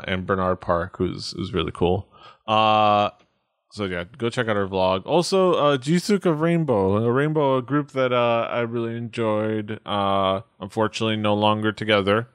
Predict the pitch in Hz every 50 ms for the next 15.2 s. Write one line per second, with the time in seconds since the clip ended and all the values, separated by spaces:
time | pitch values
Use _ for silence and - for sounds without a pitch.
0 | _ _ _ _ _ _ - - 101 98 101 117 107 101 101 98 95 95 95 95
1 | 98 104 127 - - 101 101 104 95 - 101 95 92 92 95 101 107 107 113 -
2 | - - - - - - _ _ - 113 107 - 139 151 147 - 160 156 143 -
3 | - 143 139 135 143 139 139 131 - - 143 143 139 135 120 127 127 123 139 131
4 | 123 120 - 135 123 127 120 123 123 123 123 123 123 - - - - - _ _
5 | _ _ _ _ _ _ - - 107 107 107 107 104 104 104 104 104 101 101 101
6 | 101 98 98 - - _ _ _ _ - 101 104 107 101 - 107 107 107 110 117
7 | 117 - 131 117 107 - 117 113 101 107 104 104 95 - 107 107 107 107 104 98
8 | 92 92 95 92 101 101 104 - _ - 98 98 95 95 95 92 92 92 92 92
9 | 87 - - - 98 101 101 104 107 107 98 104 101 - - 101 104 104 98 95
10 | 92 - - 101 98 104 120 131 123 110 101 95 - 107 101 - 110 104 101 95
11 | 90 90 98 120 123 135 123 131 135 135 131 117 107 90 87 90 82 - - 95
12 | 95 - - - - 139 156 170 151 117 98 92 90 82 95 95 92 90 90 90
13 | - - 92 90 92 92 92 - - 107 104 101 98 92 - 90 85 - 95 95
14 | 92 90 92 90 82 - 76 92 92 - - 90 90 92 90 90 98 98 98 -
15 | - 95 92 85